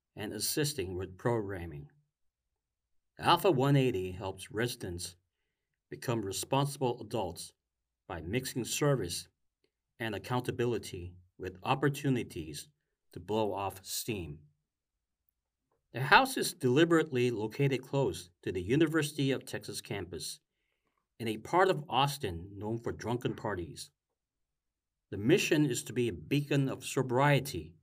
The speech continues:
in a place dominated by the idea I once believed, that drinking and drugs are a shortcut to adulthood.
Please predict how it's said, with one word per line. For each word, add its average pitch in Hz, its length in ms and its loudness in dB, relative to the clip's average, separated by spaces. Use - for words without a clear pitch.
in 107 140 -8
a 92 60 -8
place 123 400 0
dominated 135 520 4
by 107 160 -2
the 101 140 -2
idea 101 640 -4
I 95 120 -8
once 101 360 -8
believed, 87 520 -8
that 95 180 -8
drinking 131 460 2
and 104 120 -4
drugs 92 520 -6
are 95 120 -6
a 90 120 -6
shortcut 131 760 -4
to 104 100 -4
adulthood. 92 640 -4